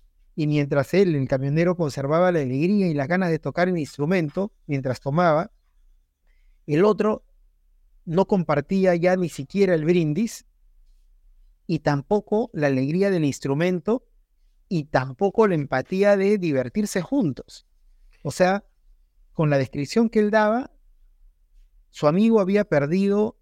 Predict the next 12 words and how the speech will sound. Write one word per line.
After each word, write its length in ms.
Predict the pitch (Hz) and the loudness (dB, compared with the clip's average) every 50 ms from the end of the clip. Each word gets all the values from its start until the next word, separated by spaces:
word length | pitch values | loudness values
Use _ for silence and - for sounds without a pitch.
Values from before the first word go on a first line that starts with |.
| _ _ _ _ _ _ _ _ _ _ _ _ _ _ _ _ _ _ _ _ - | _ _ _ _ _ _ _ _ _ _ _ _ _ _ _ _ _ _ _ _ -10
la 180 | - 135 131 127 | -4 -2 0 0
alegría, 680 | 127 127 131 151 202 220 214 180 165 165 170 196 - _ _ _ _ _ _ _ _ _ _ _ | 2 2 2 2 2 2 2 2 2 0 0 -4 -8 _ _ _ _ _ _ _ _ _ _ _
había 280 | - 131 135 151 165 170 | -4 -2 0 2 2 2
perdido 480 | 165 - 151 143 143 156 180 190 190 185 | 2 2 0 2 2 2 0 0 2 0
la 80 | 160 | 0
espontaneidad, 880 | - - - 139 135 123 120 135 131 127 131 131 135 147 165 202 233 226 _ _ _ _ _ _ _ _ _ _ _ _ _ | -2 -4 -6 -4 -4 -4 -2 -2 -2 -2 0 -2 0 2 2 2 0 0 _ _ _ _ _ _ _ _ _ _ _ _ _
había 280 | - 147 143 170 190 202 | -6 -4 0 0 0 0
perdido 500 | - - 170 143 143 151 175 190 202 202 | 0 0 0 0 0 0 0 0 0 -2
su, 280 | - - 175 151 131 - - | -2 -4 -6 -6 -8 -8 -12
su, 460 | - - - 147 139 131 123 127 - 165 | -16 -8 -6 -4 -2 -2 -4 -4 -8 -12
su 260 | - - - 139 127 | -14 -10 -8 -8 -6
propia 680 | - 196 214 - 214 202 196 185 180 165 151 139 131 | -2 -2 -2 0 0 0 0 2 0 0 -2 -4 -8